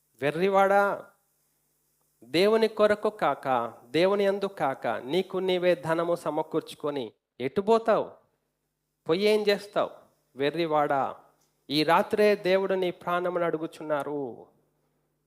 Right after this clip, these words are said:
ఏం చేస్తావు? ఫూల్ అని దేవుడు అంటున్నాడు. దేవుని ఎడల ధనవంతులుగా ఉండటానికి,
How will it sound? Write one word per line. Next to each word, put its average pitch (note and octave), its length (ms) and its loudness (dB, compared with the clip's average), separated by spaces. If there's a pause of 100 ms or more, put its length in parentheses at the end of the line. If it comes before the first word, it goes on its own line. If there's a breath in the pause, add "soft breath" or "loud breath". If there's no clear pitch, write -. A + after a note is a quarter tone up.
(260)
ఏం F#3+ 280 -4
చేస్తావు? G3 500 -4 (240)
ఫూల్ F#3+ 360 -4 (480)
అని D#3 160 -6
దేవుడు D3 360 0
అంటున్నాడు. A#2+ 460 -8 (840)
దేవుని G3 500 0
ఎడల F#3+ 340 2
ధనవంతులుగా F3 840 -4
ఉండటానికి, D3+ 960 -6